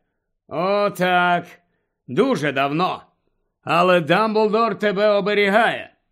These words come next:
додав Скрімджер. "Природно, цілком природно. Після всього, що ти пережив, особливо після того, що ти пережив і що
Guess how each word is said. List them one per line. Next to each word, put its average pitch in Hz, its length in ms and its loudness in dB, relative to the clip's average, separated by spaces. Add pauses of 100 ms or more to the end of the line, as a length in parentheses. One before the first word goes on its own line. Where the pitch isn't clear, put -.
(160)
додав 147 420 -4
Скрімджер. 131 640 -8 (440)
"Природно, 151 720 -4
цілком 170 640 -8
природно. 196 640 -4 (520)
Після 147 340 -2
всього, 185 380 -4
що 156 200 -6
ти 180 180 -6
пережив, 156 580 -4 (220)
особливо 165 1040 -2 (380)
після 143 460 -4
того, 135 540 -4
що 139 300 -8
ти 147 200 -6
пережив 143 640 -6
і 127 160 -10
що 139 520 -6